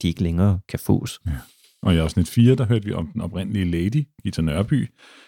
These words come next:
Speaker 2: I afsnit fem interviewede vi Daimi og Gert Fredholm om, hvordan de havde det med at forny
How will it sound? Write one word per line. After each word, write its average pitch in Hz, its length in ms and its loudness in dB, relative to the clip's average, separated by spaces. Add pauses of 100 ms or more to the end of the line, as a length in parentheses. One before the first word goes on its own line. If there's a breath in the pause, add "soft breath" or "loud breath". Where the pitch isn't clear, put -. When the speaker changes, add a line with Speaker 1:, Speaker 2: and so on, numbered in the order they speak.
(260 loud breath)
Speaker 2:
I 78 60 -2
afsnit 85 360 -2
fem - 260 2
interviewede 90 520 -4
vi 67 240 -8 (220)
Daimi 90 420 4
og 90 120 -8
Gert 73 160 -6
Fredholm 101 420 0
om, 85 140 0
hvordan 80 300 0
de 135 160 4
havde 113 200 6
det 117 80 2
med 98 100 0
at 85 80 -4
forny 87 240 -4